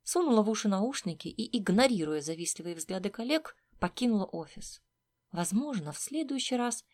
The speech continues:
я вернусь сюда только за тем, чтобы забрать вещи и получить расчёт. Я понимала, что после этой командировки жизнь уже не будет прежней.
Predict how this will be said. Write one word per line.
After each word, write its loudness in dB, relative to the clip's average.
я 6
вернусь 0
сюда -6
только 2
за -8
тем, -10
чтобы -6
забрать 2
вещи -2
и 0
получить 0
расчёт. -4
Я -4
понимала, 4
что -8
после 0
этой -4
командировки -6
жизнь 2
уже 4
не 10
будет 4
прежней. -4